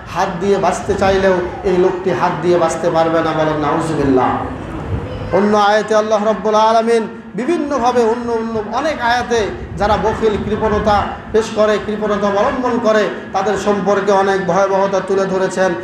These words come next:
বিশেষ করে আপনারা একজন ব্যক্তির নাম জানেন, যে ব্যক্তির নাম হচ্ছে কারুন। নাম শোনেন নাই? কারুন। লোকটা কি ভালো না খারাপ ছিল? খারাপ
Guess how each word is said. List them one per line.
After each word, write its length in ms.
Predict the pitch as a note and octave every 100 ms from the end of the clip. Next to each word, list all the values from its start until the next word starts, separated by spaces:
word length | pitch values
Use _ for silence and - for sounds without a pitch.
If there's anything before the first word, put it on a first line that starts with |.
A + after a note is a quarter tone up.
| - -
বিশেষ 320 | F3 B3 A#3 B3
করে 280 | A#3 A#3+ G#3 - -
আপনারা 400 | E3+ G3 G#3+ G#3
একজন 280 | G3+ G#3 G#3+
ব্যক্তির 460 | G3+ G3+ G#3 G#3+ G3+
নাম 240 | G3 G3+
জানেন, 300 | G3 G3+ G3+ F3+ - - - - - -
যে 160 | G3
ব্যক্তির 380 | G3 G3 G#3 F#3+
নাম 160 | F#3+ F#3+
হচ্ছে 240 | F#3+ F#3+ F3
কারুন। 560 | F#3 F#3 F#3 D#3+ - -
নাম 160 | E3+ F#3
শোনেন 240 | G3 G3+
নাই? 220 | G#3 A3+ C#4 F4 F4 - - - -
কারুন। 640 | F3 F#3+ G3+ F#3+ E3 - - - - - E3
লোকটা 300 | F#3+ - G#3
কি 440 | G#3+ G#3 F#3 - - -
ভালো 260 | D#3 F#3+ G#3+
না 120 | G#3+
খারাপ 180 | G#3+ G#3+ G#3+
ছিল? 120 | A#3 A#3 C4 F4+ - - - - - -
খারাপ 240 | E3+ F#3+